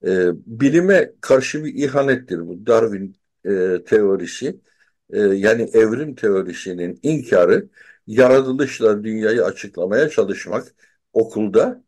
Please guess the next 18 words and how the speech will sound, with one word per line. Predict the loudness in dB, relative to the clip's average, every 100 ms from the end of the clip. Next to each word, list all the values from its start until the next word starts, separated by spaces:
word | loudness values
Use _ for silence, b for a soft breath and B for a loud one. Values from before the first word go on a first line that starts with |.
| _ _ -6
e, | -2
olabilecek | -2 -2 -4 -4 -4 -6 -6 -8 -8 -2
en | -2 -2
büyük | -4 -6 -8 _
ahmaklık | -4 -2 -2 -4 -4 -6 -4 0
ve | 2
en | 2 0 0
büyük | -2 -4 -4
ihanetti. | -2 0 0 -2 -4 -8 -8 b b b _ -4
Ama | 0 0 -2
bir |
sürü, | -6 -4 -2 -2 -2 _ _ _
e, | -6
yapı | -2 0 -2 -2 -6 -4
bunu | -6 -2 -4 -2
yerleştirmek | -4 -2 -4 -6 -12 -12 -10 -10
için | -12 -8 -8
çalıştı. | -2 0 0 -4 -2 -2 -2